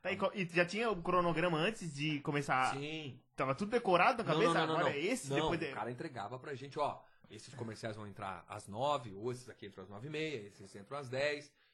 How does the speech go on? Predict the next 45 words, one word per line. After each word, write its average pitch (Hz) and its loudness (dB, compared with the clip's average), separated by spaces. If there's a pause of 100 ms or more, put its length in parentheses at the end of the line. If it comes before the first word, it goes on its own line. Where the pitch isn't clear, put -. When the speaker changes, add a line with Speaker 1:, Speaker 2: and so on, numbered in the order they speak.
(120)
Speaker 2:
e 107 -12
a 104 -8
gente 113 -16
já 123 -8
botava 139 -10
as - -14
pilhas 143 -10
na 214 -10
ordem. 139 -4 (500)
Então - -18
eu - -14
deixava 123 -12
as 143 -12
pilhinhas 147 -12
de, 147 -12
de, 123 -14 (160)
de 107 -18
cartucheiras 135 -6
ali 220 -2
prontas, 214 -2 (240)
pra 120 -10
tu 117 -14
não 127 -6
se 160 -8
embaranar, 302 -4
né? 262 -8
Porque - -16
tu - -20
tinha - -20
que - -20
tirar 104 -10
um, 160 -10
botar - -14
outro, 113 -14
tirar 90 -18
um, 110 -20
botar 120 -12
outro. 151 -4
Speaker 1:
<laughs> - -6
Speaker 2:
E 254 -4
quando 202 0 (160)
entupia? 135 -10 (1300)
Aí 113 -6
entupia 127 -6
aqui, 139 -8